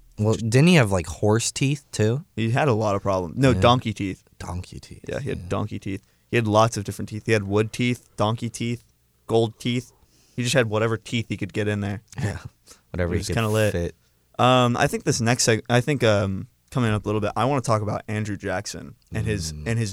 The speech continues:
Speaker 2: duel with the famous dueler and how he won.
Speaker 1: Andrew Jackson was
Speaker 2: I know he's a bad
Speaker 1: he's a
Speaker 2: guy, but he,
Speaker 1: controversial
Speaker 2: but,
Speaker 1: figure in
Speaker 2: but
Speaker 1: American
Speaker 2: he was
Speaker 1: history.
Speaker 2: kind of,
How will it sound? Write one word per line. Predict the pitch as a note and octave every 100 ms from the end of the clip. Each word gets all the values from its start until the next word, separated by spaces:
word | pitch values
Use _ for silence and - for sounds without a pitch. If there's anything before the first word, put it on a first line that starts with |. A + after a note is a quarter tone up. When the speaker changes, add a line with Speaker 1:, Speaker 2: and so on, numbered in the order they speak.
| F#2
Speaker 2:
duel | A2+ A2+ B2+ C3
with | A2+
the | -
famous | - - A2 A2 G#2
dueler | - G#2 G#2 F#2 F2+ _ _ _ _ _ _ _ -
and | G#2
how | G#2
he | G2
won. | G#2 G#2 F2+ F#2 _ _ -
Speaker 1:
Andrew | G#2+ G2
Jackson | F#2 F2 E2 - E2+ D#2
was | D2 D2 - -
Speaker 2:
I | C3
know | D3
he's | E3 C#3
a |
bad | A#2 A2+ G#2+
Speaker 1:
he's | G#2
a |
Speaker 2:
guy, | G#2+
but | C3+
he, |
Speaker 1:
controversial | C#3+ G2 F#2+ G2 F2 B2 C#3+ C#3 E2
Speaker 2:
but, | - E2+ B2
Speaker 1:
figure | D#2 D2+
in |
Speaker 2:
but | E3 B2 - -
Speaker 1:
American | E2+ E2+ D#2
Speaker 2:
he | - E3+
was | F3+
Speaker 1:
history. | - D#3+
Speaker 2:
kind | D3+ C#3+
of, | C3 A#2 G#2 F#2+